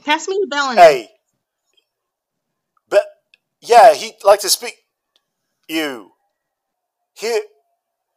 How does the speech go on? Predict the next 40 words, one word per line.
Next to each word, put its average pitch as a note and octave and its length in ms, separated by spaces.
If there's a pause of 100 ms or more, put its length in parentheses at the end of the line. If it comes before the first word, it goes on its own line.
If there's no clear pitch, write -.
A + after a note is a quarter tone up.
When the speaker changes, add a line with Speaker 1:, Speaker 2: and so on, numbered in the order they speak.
(360)
Speaker 2:
is. C3+ 520
And C#3 120
then C#3+ 80
you C#3+ 80
see C#3 260
Bellamy C3 800
get A#2 180
into A2+ 180
the G#2+ 100
picture. - 460 (600)
You B2+ 120
notice E3 220
that F3 120
they're D#3 160
in, D3 160
like, A#2+ 200
slightly C#3 500 (300)
a F#2+ 140
dark B2+ 300
room, B2 360
maybe C3+ 180
with, C3 180
like, A#2+ 200
a A2+ 40
couple B2+ 320
of A2 60
lights, A2+ 460
but A2 200 (460)
nothing C3 380
like A#2+ 200
a A2 120
house A2+ 360
would A2 140
hold G2 360
or G#2 60
anything G2+ 220
like G2 180
that. F2+ 160 (1300)
Speaker 1:
Bellamy, D4 600 (140)
hi. F4 460